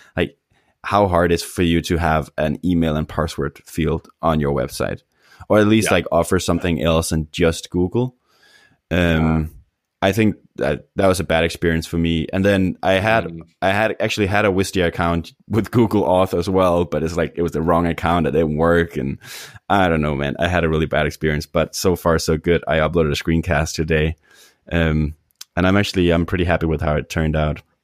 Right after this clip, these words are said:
Speaker 2: Yeah, I've had a interesting experience with Soapbox as well. As much as I love the Wistia main product, I am,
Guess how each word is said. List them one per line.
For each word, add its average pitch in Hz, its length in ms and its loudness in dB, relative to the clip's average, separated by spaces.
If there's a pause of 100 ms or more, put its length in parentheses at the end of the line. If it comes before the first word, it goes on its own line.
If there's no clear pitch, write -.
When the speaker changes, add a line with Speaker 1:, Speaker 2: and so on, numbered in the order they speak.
(160)
Speaker 2:
Yeah, 95 160 2
I've 110 160 0
had 156 180 0
a 110 400 0
interesting 98 320 -6
experience 90 460 -2
with 87 100 -4
Soapbox 82 520 0
as 76 120 -6
well. 82 320 2
As - 140 -4
much 87 180 -2
as 90 100 -4
I 87 60 0
love 82 220 -2
the 80 80 -10
Wistia 78 520 -6
main 73 200 -6
product, 139 420 -2 (140)
I 82 160 -2
am, 80 460 -4